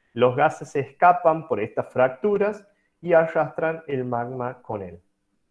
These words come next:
Esta es la principal, digamos, causa por la cual se produce una erupción.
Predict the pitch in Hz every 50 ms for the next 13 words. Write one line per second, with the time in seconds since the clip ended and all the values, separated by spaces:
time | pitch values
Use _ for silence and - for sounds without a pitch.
0 | _ _ _ _ _ _ _ _ _ _ _ _ - - - _ _ _ _ _
1 | _ _ _ _ _ _ - - 120 - - 156 147 143 143 - 135 131 131 131
2 | 131 - - 117 107 104 - - 123 - 135 135 135 135 131 123 123 123 127 123
3 | 120 117 - - _ - 135 135 143 147 - - 160 - - 139 120 110 - 131
4 | 127 135 135 - - 139 - 143 143 147 147 143 139 - 180 180 - 147 127 123
5 | 113 110 104 - - - 98 90 87